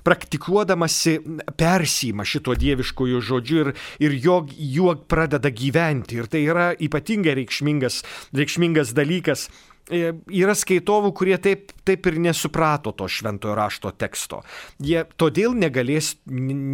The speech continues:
nei perteikti kitiems. E, išklausydamas šventojo rašto skaitovus ir, ir sekmadieniais, b-, ir bet kada, kiekvieną dieną sk-, girdėdamas tą šventojo rašto skaitymą, aš galvoju, o čia,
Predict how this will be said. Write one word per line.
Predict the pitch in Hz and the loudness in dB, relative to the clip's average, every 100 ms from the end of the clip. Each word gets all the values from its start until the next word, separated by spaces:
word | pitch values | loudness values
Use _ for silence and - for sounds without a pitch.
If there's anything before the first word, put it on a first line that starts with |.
| 135 | 0
nei | 135 143 | 0 0
perteikti | 139 117 90 113 107 - 147 | -2 -2 -4 -8 -8 -6 -6
kitiems. | 156 208 220 202 - - - - - | -6 -2 -2 -2 -6 -12 -14 -12 -2
E, | 147 143 135 - 135 - - - - - | 2 2 -2 -8 -16 -14 -14 -14 -14 -12
išklausydamas | - - 135 120 - 147 131 127 - | -12 -8 -8 -4 -4 -4 -4 -6 -6
šventojo | 143 135 143 139 | -6 -4 -2 0
rašto | 147 - 139 | -2 -2 -4
skaitovus | - 147 139 156 147 160 208 - 143 | -2 0 2 4 2 2 0 0 0
ir, | 123 - - - - | 0 -4 -12 -12 -2
ir | 143 139 139 | 0 2 0
sekmadieniais, | 117 - 139 147 156 180 185 156 - | 0 -2 0 2 2 2 2 0 -2
b-, | 120 123 143 147 139 143 | -6 -4 -2 -2 -6 -6
ir | 131 | -4
bet | 123 127 131 143 | -2 -4 -2 -2
kada, | 131 165 175 | 0 2 0
kiekvieną | 139 120 156 143 139 | -2 -2 0 0 0
dieną | 135 175 160 | 0 2 0
sk-, | - - 127 127 123 | -4 -8 -8 -4 0
girdėdamas | 135 113 165 165 147 135 - | 0 2 2 2 0 -2 0
tą | 139 - - - | -2 -2 -10 -6
šventojo | - 160 156 151 | 2 2 4 4
rašto | 156 156 156 | 2 2 -2
skaitymą, | - - 165 160 147 135 | 0 0 0 2 0 2
aš | |
galvoju, | 143 139 147 143 | 0 2 2 2
o | 135 143 | 2 0
čia, | 131 233 | 0 0